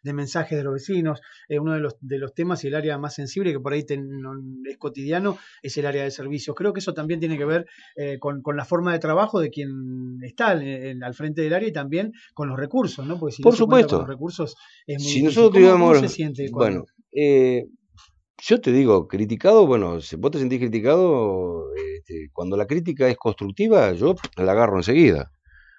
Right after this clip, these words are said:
Speaker 2: Ahora, cuando la crítica es por crítica, por criticar y nada más, es por, por no ver lo que se hace y decir, "Ah, se limpió, eh, bueno, ah, hicieron la casa, ah, pero no le pusieron el picaporte". Nah, entonces es una estupidez.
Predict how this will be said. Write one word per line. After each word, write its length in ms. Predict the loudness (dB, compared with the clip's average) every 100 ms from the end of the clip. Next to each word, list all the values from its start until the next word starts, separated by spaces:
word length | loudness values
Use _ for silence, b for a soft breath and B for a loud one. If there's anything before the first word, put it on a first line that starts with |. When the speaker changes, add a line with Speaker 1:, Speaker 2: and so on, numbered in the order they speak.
| _
Speaker 2:
Ahora, 220 | 6 8
cuando 180 | 8 6
la 100 | 4
crítica 380 | 4 4 6 4
es 60 |
por 200 | 4 0
crítica, 440 | 2 2 2 -4 -6
por 160 | -6
criticar 580 | -6 -8 4 10 10 10
y 60 | 6
nada 180 | 2 2
más, 200 | 4 4
es 40 |
por, 180 | 2 -2 -6 0
por 200 | 0 2
no 240 | 2 4
ver 300 | 6 6 4
lo 180 | 0 -2
que 100 | -2
se 160 | 0 2
hace 240 | 2 0 -2
y 100 | -2
decir, 340 | -2 -2 -2 -8 _ _ _ 2
"Ah, 280 | 4 4 2
se 200 | 2 6
limpió, 840 | 6 6 10 12 12 12 8 8 4
eh, 80 |
bueno, 280 | 4 2 0 -2
ah, 260 | -2 0
hicieron 300 | 2 2 4
la 100 | 2
casa, 200 | 0 -2
ah, 180 | 0 0 2
pero 100 | 0
no 40 |
le 80 | 0
pusieron 340 | 0 2 4
el 200 | 4 2 0
picaporte". 540 | 2 4 4 2 -6 _
Nah, 100 | -10 -10 -14 _
entonces 360 | -10 -4 -4 -4
es 80 | -8
una 140 | -8
estupidez. 580 | -10 -8 4 8 8 6